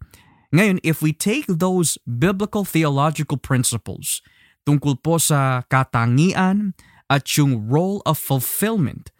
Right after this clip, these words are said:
na ginanap ng ating Panginoon Hesukristo at mai-apply po natin yan sa ating doktrina na pag-aaralan nitong gabi, makikita ho natin that si Kristo bilang high priest,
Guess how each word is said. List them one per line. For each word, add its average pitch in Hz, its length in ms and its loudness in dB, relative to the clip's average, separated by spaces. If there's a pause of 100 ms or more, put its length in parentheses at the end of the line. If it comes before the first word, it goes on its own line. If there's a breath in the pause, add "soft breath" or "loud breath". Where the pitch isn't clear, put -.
(400)
na 139 80 4
ginanap 135 560 2
ng 143 80 -2
ating 143 320 0
Panginoon 135 240 2
Hesukristo 123 800 -2 (580 soft breath)
at 214 460 -2 (180)
mai-apply 160 680 2
po 180 100 -2
natin 165 400 0
yan 156 80 2
sa - 160 0
ating 143 320 2
doktrina 139 800 -2 (380 soft breath)
na 131 100 0
pag-aaralan 135 840 2
nitong 127 260 0
gabi, 120 400 -2
makikita 175 640 -2
ho 170 160 -2
natin 123 480 0
that 117 240 -2 (320 soft breath)
si - 240 -2
Kristo 214 480 -2
bilang 151 520 0
high 160 200 2
priest, - 640 -6